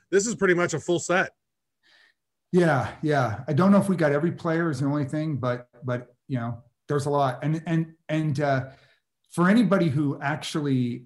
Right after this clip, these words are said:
Speaker 2: uh, does what we do, you know, makes, uh, uh, conducts N F T sales, gets all this artwork, puts it on a blockchain, uh,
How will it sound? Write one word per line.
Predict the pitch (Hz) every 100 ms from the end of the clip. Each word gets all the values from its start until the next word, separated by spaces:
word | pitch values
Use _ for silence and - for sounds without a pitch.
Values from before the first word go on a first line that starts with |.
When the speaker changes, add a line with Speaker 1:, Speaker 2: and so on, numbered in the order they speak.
| -
Speaker 2:
uh, | 123 113 110
does | 147 143 127
what | 127
we | 117 170
do, | 147 123 104 123
you | 139
know, | 113 113 110 _ _
makes, | 131 139 139 135 - - _ _
uh, | 131
uh, | 120 113 110 - 123 113
conducts | 139 147 139 -
N | 135
F | 127
T | 123
sales, | 107 147 135 127 123 -
gets | 139 -
all | 135
this | 120 -
artwork, | 120 117 117 110
puts | 143 131
it | 127
on | 117
a |
blockchain, | 107 120 120 127 104 104 - _ _ _ _ _ _
uh, | 143 139 131